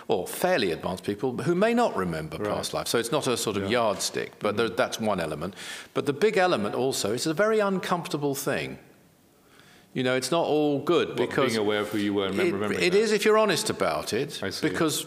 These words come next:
Speaker 1: you know, you made mis-, we all made mistakes, and there can be barriers against saying, "I can't have been that person," 'cause, you know, the,
Speaker 2: You
Speaker 1: you
Speaker 2: don't
Speaker 1: wouldn't
Speaker 2: accept
Speaker 1: behave
Speaker 2: it.
Speaker 1: like that now.
Speaker 2: Mm, mm, mm. Yeah.
Speaker 1: Uh, but things were very different in the past. So,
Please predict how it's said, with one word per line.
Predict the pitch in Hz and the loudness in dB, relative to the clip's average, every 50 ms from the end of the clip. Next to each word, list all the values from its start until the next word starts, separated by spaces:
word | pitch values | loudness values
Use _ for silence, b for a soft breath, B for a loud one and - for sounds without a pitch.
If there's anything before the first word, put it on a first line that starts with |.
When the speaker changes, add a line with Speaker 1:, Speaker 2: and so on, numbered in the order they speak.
| - | -10
Speaker 1:
you | - - 175 151 147 | -12 -4 -2 0 2
know, | 139 131 | 2 2
you | 143 139 147 156 160 | 2 2 2 0 2
made | 151 147 147 147 147 | 2 2 2 2 0
mis-, | 139 143 147 143 - | 0 -2 -2 -2 -2
we | - 143 147 156 156 | -2 0 0 2 2
all | 160 156 156 143 | 2 2 2 2
made | 131 123 123 123 135 143 131 131 | 2 2 2 2 2 0 -2 -2
mistakes, | 143 143 - - - 190 180 139 - - - - - - - - - B B B B B B B B B B B B - | -2 -2 -2 0 0 0 0 0 -4 -6 -8 -6 -6 -6 -6 -8 -10 B B B B B B B B B B B B -2
and | 123 127 127 127 123 123 123 123 123 123 120 - - | 0 0 2 2 2 2 0 0 0 -2 -4 -4 -2
there | - 131 127 | -2 -2 0
can | - 156 143 135 | 0 -2 -2 0
be | 123 131 127 | 0 -2 -2
barriers | 127 127 123 123 147 160 160 139 107 95 92 87 | 2 2 2 2 4 2 2 2 2 2 0 -2
against | 98 92 101 98 98 - | -4 -4 -4 -4 -4 -4
saying, | - 98 | -4 -4
"I | 85 76 | -4 -4
can't | - - 113 110 104 - | -2 -2 -2 -2 -2 -4
have | 85 - | -6 -6
been | 92 85 82 | -6 -6 -4
that | 87 85 - - | -4 -6 -4 -4
person," | - 90 - 127 | -6 -4 -4 -2
'cause, | 127 143 135 123 - - - - - - - - _ _ _ _ - - - | -2 -2 -2 -2 -4 -10 -16 -20 -20 -20 -20 -20 _ _ _ _ -20 -20 -6
you | - 170 151 | -4 -2 0
know, | 143 135 | 2 0
the, | 135 135 135 123 | 0 -2 -4 -4
Speaker 2:
You | - - | -4 -2
Speaker 1:
you | 156 160 | 0 0
Speaker 2:
don't | 165 170 | 4 6
Speaker 1:
wouldn't | 175 - - 170 | 6 6 6 6
Speaker 2:
accept | 160 165 160 | 4 6 6
Speaker 1:
behave | 175 170 156 | 6 4 6
Speaker 2:
it. | 151 | 6
Speaker 1:
like | 160 151 143 - | 4 4 4 4
that | 139 143 127 98 | 4 2 2 2
now. | 135 147 143 127 90 78 95 | 2 2 2 2 2 2 0
Speaker 2:
Mm, | - - 107 104 98 92 - - | 0 -2 -4 -4 -6 -6 -8 -10
mm, | 107 101 | -12 -12
mm. | - - 98 92 90 92 92 B B B B B B | -10 -10 -12 -10 -10 -12 -14 B B B B B B
Yeah. | - 107 117 120 | -4 0 2 2
Speaker 1:
Uh, | 120 | 2
but | 117 117 139 127 - - | 2 2 0 0 0 0
things | - 160 147 143 123 | -2 0 0 0 0
were | 139 | 0
very | 127 135 139 135 135 | 2 2 2 2 2
different | 135 147 135 - 131 123 139 | 0 0 0 0 -2 -2 -2
in | 131 127 | 0 0
the | 131 | -2
past. | 127 - - 160 123 85 80 - - | -2 0 2 2 2 2 2 0 0
So, | - 117 113 113 113 110 | 2 2 2 2 2 0